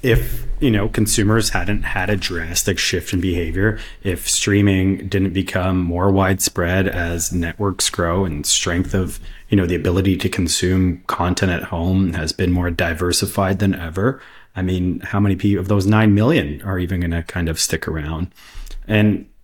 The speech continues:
you know, what, what, what is their offering? I think in, in terms of consumer behavior and consumer content for live T V,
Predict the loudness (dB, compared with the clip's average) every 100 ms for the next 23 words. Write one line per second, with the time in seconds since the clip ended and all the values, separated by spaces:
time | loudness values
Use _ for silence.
0 | _ 0 2 2 0 0 0 0 0 0
1 | 0 2 0 0 0 0 -2 -2 -4 -2
2 | -4 -2 0 0 -2 0 2 2 0 4
3 | 4 4 2 0 -6 -6 -4 0 0 0
4 | 0 2 2 2 -2 -4 -4 -4 -4 -2
5 | 0 -2 -2 -2 -2 -2 -2 2 2 2
6 | -2 -2 -2 -6